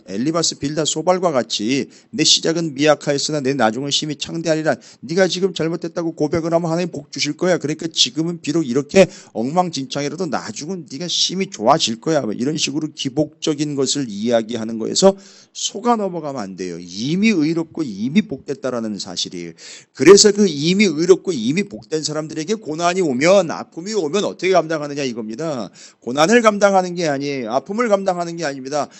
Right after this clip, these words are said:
하나님의 뜻을 감당하는 것이죠. 이게 이제 정리, 정리를 잘 해야 되는 내용입니다. 시편 일 편, 그래서 "복 있는 사람은 악인들의 꾀를 따르지 아니하며",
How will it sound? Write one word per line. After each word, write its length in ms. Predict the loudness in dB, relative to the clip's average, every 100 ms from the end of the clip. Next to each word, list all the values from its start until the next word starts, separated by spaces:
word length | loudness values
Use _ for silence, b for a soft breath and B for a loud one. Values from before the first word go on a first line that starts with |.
| B
하나님의 480 | -4 2 2 2 -2
뜻을 280 | -2 0 6
감당하는 540 | 6 6 2 2 0
것이죠. 840 | -2 -4 -8 -10 -10 -10 -12 -16 -20 _ _ _ _ _ _ _ -4
이게 200 | 4 4
이제 180 | 4
정리, 400 | -2 2 2 2
정리를 340 | -2 -2 0 -2
잘 320 | -4 -10 -10
해야 200 | -8 -10
되는 280 | -10 -12 -12
내용입니다. 600 | -16 -16 -18 -20 -20 _ _ B B B
시편 380 | -6 -4 -4 -2
일 180 | -4
편, 240 | -2 -4 -2
그래서 440 | -2 -2 0 -2
"복 240 | -2 -4 -2
있는 220 | -2 -2
사람은 400 | -2 -4 -2 -2
악인들의 460 | -4 -6 -8 -8 -6
꾀를 220 | -8 -6
따르지 340 | -6 -8 -6
아니하며", 560 | -6 -4 -4 -4 -4